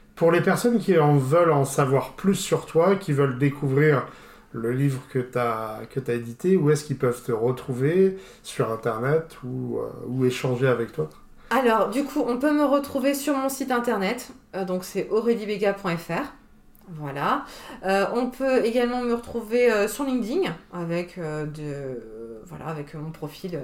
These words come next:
Speaker 2: qui est actualisé.
Speaker 1: Je mettrai bien sûr en
Speaker 2: Et qui,
Speaker 1: description,
Speaker 2: voilà,
Speaker 1: hein,
Speaker 2: qui
Speaker 1: dans
Speaker 2: est
Speaker 1: la
Speaker 2: actualisé, qui est, euh, présent, euh, sur LinkedIn. Euh,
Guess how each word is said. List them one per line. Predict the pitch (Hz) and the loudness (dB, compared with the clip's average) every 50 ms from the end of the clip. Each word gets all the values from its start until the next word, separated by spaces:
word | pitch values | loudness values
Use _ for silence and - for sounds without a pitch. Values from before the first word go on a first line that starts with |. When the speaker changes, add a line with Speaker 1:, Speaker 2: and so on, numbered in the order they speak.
| 127 131 | -10 -14
Speaker 2:
qui | - - - 160 160 151 | -18 -16 -12 -10 -8 -6
est | 147 | -6
actualisé. | 139 139 - - - 156 131 120 | -6 -8 -10 -12 -10 -8 -4 0
Speaker 1:
Je | 135 147 | 2 4
mettrai | 143 147 147 143 - 170 165 160 | 4 4 4 4 4 4 4 4
bien | 143 135 139 127 | 4 4 2 0
sûr | - - - 151 | 0 0 0 0
en | 139 127 127 | 2 2 2
Speaker 2:
Et | |
qui, | 151 190 | 2 2
Speaker 1:
description, | 175 - 147 131 147 165 | 2 2 -4 -4 -2 0
Speaker 2:
voilà, | 160 147 147 | 2 2 2
Speaker 1:
hein, | 170 185 | 2 0
Speaker 2:
qui | - - | -2 0
Speaker 1:
dans | - | 0
Speaker 2:
est | 185 | 0
Speaker 1:
la | 175 | 0
Speaker 2:
actualisé, | - - 190 175 185 185 175 165 180 196 196 196 | 2 0 -2 -2 0 -2 -4 -2 0 0 0 -2
qui | 190 - - - 180 180 165 | -4 -8 -12 -8 -6 -2 0
est, | 165 165 160 | 0 2 2
euh, | 156 151 156 | 0 0 -2
présent, | 160 - - - 202 185 180 196 196 190 185 | -4 -8 -8 -8 -6 -4 -4 -4 -4 -2 -2
euh, | 175 175 | -4 -4
sur | 175 - 180 170 | -6 -8 -8 -6
LinkedIn. | 165 165 165 160 185 262 339 269 - - - - - - - - - - - 277 - - | -6 -4 -4 -4 -4 -4 -4 -4 -6 -8 -10 -18 -20 -20 -20 -20 -20 -18 -18 -18 -14 -8
Euh, | - 180 185 185 185 185 185 185 185 190 190 190 190 190 190 190 190 196 196 | -4 -2 0 2 2 2 2 2 0 0 0 0 0 0 0 0 0 -2 -2